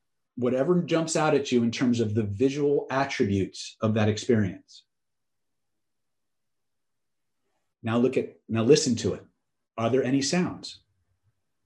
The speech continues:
Are they louder on one side or the other? Is it rhythmic? Is it arrhythmic? Is it noisy? Is it musical? Are there voices? Are there tones?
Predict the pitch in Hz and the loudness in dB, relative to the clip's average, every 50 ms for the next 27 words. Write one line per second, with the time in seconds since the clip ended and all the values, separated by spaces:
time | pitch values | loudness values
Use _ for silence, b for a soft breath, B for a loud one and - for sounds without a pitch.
0 | _ _ _ _ _ _ _ 113 113 113 123 120 120 123 120 117 127 131 139 143 | _ _ _ _ _ _ _ -2 2 4 4 4 4 2 -2 -4 -2 0 0 2
1 | 147 143 139 139 147 165 175 175 175 - 190 185 180 180 180 - 147 151 151 156 | 2 0 0 0 -2 -2 -2 -2 -2 -2 -2 0 0 0 0 -2 -2 -2 0 0
2 | 151 117 98 95 - - 110 - 110 - 120 120 131 165 160 139 120 107 120 - | 0 0 -2 -4 -6 -4 -2 -2 -2 0 0 0 0 0 0 0 0 -2 -2 -2
3 | - 120 127 135 139 143 156 151 - - 101 113 - 98 110 117 131 143 143 131 | -2 0 2 2 2 2 0 -2 -2 -4 -4 -4 -4 -2 0 0 0 2 2 0
4 | 120 107 104 87 98 107 120 120 160 151 - 160 147 110 107 107 101 92 95 110 | 0 -2 -2 -4 -2 0 0 0 0 -2 -2 0 0 0 0 0 -2 -2 0 2
5 | 123 123 - - 143 117 104 95 98 92 - - 113 110 120 151 175 175 - - | 2 2 2 0 0 0 0 -2 -4 -6 -4 -2 0 0 0 0 -2 -4 -10 -16